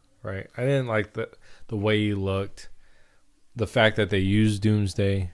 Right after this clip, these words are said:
Um, I didn't mind them killing Superman. So there's a bunch of spoilers here. Um, I didn't mind them killing Superman. If in Justice League,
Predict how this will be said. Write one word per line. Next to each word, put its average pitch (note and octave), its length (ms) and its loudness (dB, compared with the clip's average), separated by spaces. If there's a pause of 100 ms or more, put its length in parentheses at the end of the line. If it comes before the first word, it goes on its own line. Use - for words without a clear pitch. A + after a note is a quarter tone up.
(1160)
Um, G#2 320 0
I A#2+ 140 2
didn't D3+ 200 0
mind B2+ 360 2
them C3+ 180 2
killing C3 640 0 (540)
Superman. C#3 640 -4 (680)
So G#2+ 100 -2
there's A2 140 0
a F#2 40 -8
bunch F2+ 180 -4
of E2+ 80 -8
spoilers E2 420 -8
here. - 160 -10 (400)
Um, F#2+ 340 -2
I A#2 80 -6
didn't C3 140 0
mind A2+ 280 2
them A#2 160 -4
killing A#2 300 -2
Superman. B2 500 -6 (1080)
If A#2+ 220 0
in A#2 220 -2
Justice G#2 520 0
League, C3 380 -2